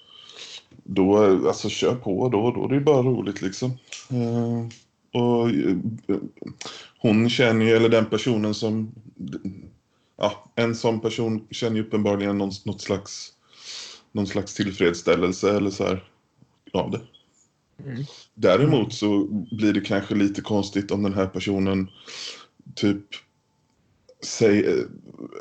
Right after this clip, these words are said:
Speaker 1: alltså ska släppa massa låtar så här som de tycker låter professionellt på Spotify och hålla på. Och, men det verkligen inte funkar, då kanske man, man kanske kan säga lite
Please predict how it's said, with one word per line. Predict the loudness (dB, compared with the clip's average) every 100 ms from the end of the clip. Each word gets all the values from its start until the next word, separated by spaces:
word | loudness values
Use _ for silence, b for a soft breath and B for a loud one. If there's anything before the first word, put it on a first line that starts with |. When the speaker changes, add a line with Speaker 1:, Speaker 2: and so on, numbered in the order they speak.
| -6 -4
Speaker 1:
alltså | -4
ska | -4 0 0
släppa | 2 0 0 0
massa | 0 0 2
låtar | 2 2 2 2 0
så | 4 4
här | 4
som | 2 0 0
de | 0 -2 -2
tycker | -8 -6 -2 2 2
låter | 0 -2 -4
professionellt | -6 -6 -2 0 0 -2 -8
på | -10
Spotify | -4 -4 -4 -2 0 4 4
och | 2
hålla | 2 0
på. | 0 -2 -4 b b b b b b b b _
Och, | -2 0 2 2 2 2
men | 4
det | 4
verkligen | 4 2 -2 -4
inte | -2 -4
funkar, | 0 -2 0 2 2
då | 2
kanske | 0 -2 -2
man, | 0 -2 -4 -12
man | -10 -4 -4 -2
kanske | -2 -2
kan | -6 -2 -2
säga | 0 2 4 4
lite | 2